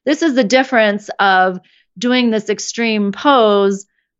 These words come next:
without any resistance versus with resistance. You know what I mean? Like, "Oh, now I'm using a wall and I actually have to push into something and I can't push into it here. Oh, now I see the difference." And then, then it's really up to them if they wanna take the photo for the Instagram. And that's what the yoga room, I think, is,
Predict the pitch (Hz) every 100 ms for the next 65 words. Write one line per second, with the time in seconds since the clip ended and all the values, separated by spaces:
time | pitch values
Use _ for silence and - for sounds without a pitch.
0 | _ _ 214 233 226 226 220 202 208 214
1 | 262 208 190 - 202 196 202 170 190 180
2 | 196 240 - 180 180 - 214 220 214 214
3 | 226 226 202 - 233 226 262 294 247 214
4 | 214 190 170 233 233 202 190 190 208 190
5 | - - 208 294 208 247 294 277 302 233
6 | 202 202 226 - - 240 269 285 185 180
7 | 185 180 175 160 - - - 349 254 -
8 | 233 269 262 247 233 208 262 277 185 185
9 | 226 233 233 - 220 233 220 202 196 190
10 | 180 - 190 190 170 165 165 185 185 180
11 | 175 180 _ - 202 202 190 196 196 190
12 | 190 196 185 185 190 196 - 196 190 190
13 | 185 - 226 269 247 233 190 170 160 160
14 | 160 156 160 170 160 - 165 160 147 -